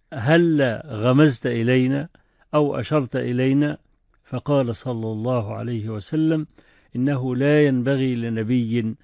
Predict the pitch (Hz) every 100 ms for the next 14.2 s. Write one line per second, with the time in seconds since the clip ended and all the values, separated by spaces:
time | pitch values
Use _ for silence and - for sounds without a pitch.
0 | _ _ _ 143 131 120 - 135 127 117
1 | 113 113 120 104 - 104 113 123 117 -
2 | 101 113 92 76 71 71 _ _ _ _
3 | - 139 131 131 123 113 180 214 208 -
4 | 170 - 147 160 160 135 113 107 127 113
5 | 110 113 127 107 104 98 - 98 80 78
6 | _ _ _ - 131 185 170 156 151 185
7 | 185 156 127 117 135 185 170 - 131 123
8 | 160 156 143 120 113 123 156 123 131 131
9 | 151 147 170 170 190 220 _ _ _ _
10 | _ 160 170 165 160 160 131 147 127 127
11 | 143 120 87 87 _ _ - 110 131 120
12 | 160 170 156 151 147 139 135 147 147 139
13 | 131 139 143 135 120 110 127 123 139 147
14 | 151